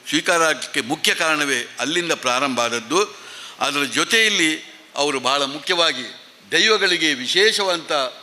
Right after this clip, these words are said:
ಒತ್ತನ್ನು, ದೈವಗಳಿಗೆ ವಿಶೇಷವಂತ ಒತ್ತನ್ನು ಕೊಟ್ಟವರು. ಅದರಲ್ಲಿ ಬಹಳ ಮುಖ್ಯವಾಗಿ ಆ ಸಮಯದಲ್ಲಿ ಐದು ದೈವಗಳು, ಕುಂಡೋದರ ದೈವ, ಈಗ ಉಲ್ಲಾಲ್ತಿ ದೈವ ಅಂತಲೂ ಹೇಳ್ತೇವೆ, ಅರಸು ದೈವ ಅಂತಲೂ ಹೇಳ್ತೇವೆ. ಅದರ ಜೊತೆಯಲ್ಲಿ ಪಂಜುರ್ಲಿ, ಮೈಸಂದಾಯ ಮತ್ತು ಗುಳಿಗ, ನಂದಿಕೇಶ್ವರ ದೈವಗಳಿಗೆ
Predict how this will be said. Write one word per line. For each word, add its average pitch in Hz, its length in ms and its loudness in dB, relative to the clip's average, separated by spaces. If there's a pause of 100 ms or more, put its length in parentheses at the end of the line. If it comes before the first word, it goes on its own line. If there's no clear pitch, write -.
(220)
ಒತ್ತನ್ನು, 156 680 -2
ದೈವಗಳಿಗೆ 160 480 2
ವಿಶೇಷವಂತ 156 680 0
ಒತ್ತನ್ನು 139 600 -2
ಕೊಟ್ಟವರು. 131 720 -2 (360)
ಅದರಲ್ಲಿ 143 320 2
ಬಹಳ 131 280 0
ಮುಖ್ಯವಾಗಿ 170 680 0
ಆ 135 240 -2
ಸಮಯದಲ್ಲಿ 135 540 0 (120)
ಐದು 170 320 2
ದೈವಗಳು, 139 540 0 (460)
ಕುಂಡೋದರ 160 640 2
ದೈವ, 127 240 0 (720)
ಈಗ 139 160 2
ಉಲ್ಲಾಲ್ತಿ 151 580 0
ದೈವ 139 220 2
ಅಂತಲೂ 131 220 -4
ಹೇಳ್ತೇವೆ, 123 400 -2 (160)
ಅರಸು 165 340 0
ದೈವ 156 200 2
ಅಂತಲೂ 139 280 -2
ಹೇಳ್ತೇವೆ. 120 760 0 (200)
ಅದರ 135 160 -2
ಜೊತೆಯಲ್ಲಿ 160 500 0
ಪಂಜುರ್ಲಿ, 156 560 -2
ಮೈಸಂದಾಯ 147 680 0
ಮತ್ತು 143 260 -6
ಗುಳಿಗ, 143 360 0
ನಂದಿಕೇಶ್ವರ 147 800 0
ದೈವಗಳಿಗೆ 131 800 0